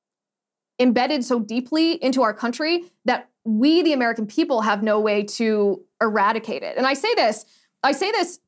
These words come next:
somewhat as a warning. I say this because we need to sound the alarm on this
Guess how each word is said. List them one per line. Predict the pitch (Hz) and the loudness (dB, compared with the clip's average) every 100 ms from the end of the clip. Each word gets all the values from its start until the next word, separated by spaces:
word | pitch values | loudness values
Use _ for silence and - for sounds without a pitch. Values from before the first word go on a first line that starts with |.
| _ | _
somewhat | - 294 349 427 | -4 -2 0 0
as | 262 | 0
a | 220 | 0
warning. | 208 214 339 131 | -2 -2 -2 -2
I | 107 | -4
say | 208 277 | 0 0
this | 392 - | 0 -4
because | 254 247 233 - | -2 0 0 -4
we | 226 247 | -4 -2
need | 247 302 | 0 0
to | 392 | -2
sound | 349 294 | 0 0
the | 254 | 0
alarm | 208 202 269 | 0 0 0
on | 254 208 | 0 0
this | 196 226 - | -2 -2 -4